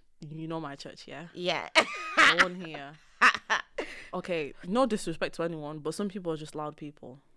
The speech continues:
Speaker 2: Mm-hmm.
Speaker 1: And it's, it's like, sometimes I just sit there and watch it. It's like, wow, your volume, just bring it down a notch, you know? Just keep it.
Speaker 2: See, I'm, I'm gonna disagree with you. I don't think it's
Speaker 1: Really?
Speaker 2: the majority of black people that are loud.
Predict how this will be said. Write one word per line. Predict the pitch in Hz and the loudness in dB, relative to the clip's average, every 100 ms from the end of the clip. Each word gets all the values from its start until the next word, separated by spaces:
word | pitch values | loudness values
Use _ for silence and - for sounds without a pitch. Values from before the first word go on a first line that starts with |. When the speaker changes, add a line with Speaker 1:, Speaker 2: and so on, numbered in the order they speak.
| - | -10
Speaker 2:
Mm-hmm. | 180 156 131 | -10 -8 -8
Speaker 1:
And | 143 147 | -8 -10
it's, | - 110 - - | -8 -8 -10 -10
it's | - - - | -10 -10 -8
like, | 143 135 - - - - | -8 -8 -10 -20 -20 -18
sometimes | - 175 185 180 | -12 -8 -6 -4
I | 160 | -6
just | 170 - | -8 -6
sit | 175 170 | -6 -4
there | 147 135 - | -6 -6 -8
and | 147 151 | -10 -8
watch | 156 - | -8 -10
it. | - | -18
It's | - | -18
like, | - - - | -20 -20 -20
wow, | - - 190 180 - - - - - - - | -18 -16 -18 -18 -20 -20 -20 -20 -20 -20 -16
your | 185 196 | -10 -8
volume, | 190 202 214 214 208 208 202 190 185 | -6 -4 -4 -4 -6 -8 -8 -10 -12
just | - 220 - | -14 -16 -12
bring | 247 | -8
it | 247 226 - | -10 -12 -20
down | - 233 | -20 -18
a | - | -16
notch, | 214 240 - - - | -16 -18 -16 -16 -10
you | |
know? | 190 190 240 | -8 -8 -8
Just | 247 - | -10 -12
keep | - - - | -14 -14 -12
it. | - _ _ - - - | -12 _ _ -16 -16 -14
Speaker 2:
See, | - - | -4 4
I'm, | 254 440 403 - | 6 6 4 8
I'm | 269 453 359 | 10 10 6
gonna | 285 | 4
disagree | 214 208 196 233 254 | 4 -2 -2 0 0
with | 208 | 0
you. | 151 | 0
I | 147 202 | 6 8
don't | 247 339 | 8 6
think | 214 | 6
it's | |
Speaker 1:
Really? | 240 | 4
Speaker 2:
the | 226 | 2
majority | 214 196 208 214 - 180 | 0 2 4 2 2 0
of | 165 | 4
black | 196 - | 4 2
people | - - | -4 -10
that | 135 131 | -6 -4
are | 165 | -2
loud. | 196 135 - | 0 -2 -6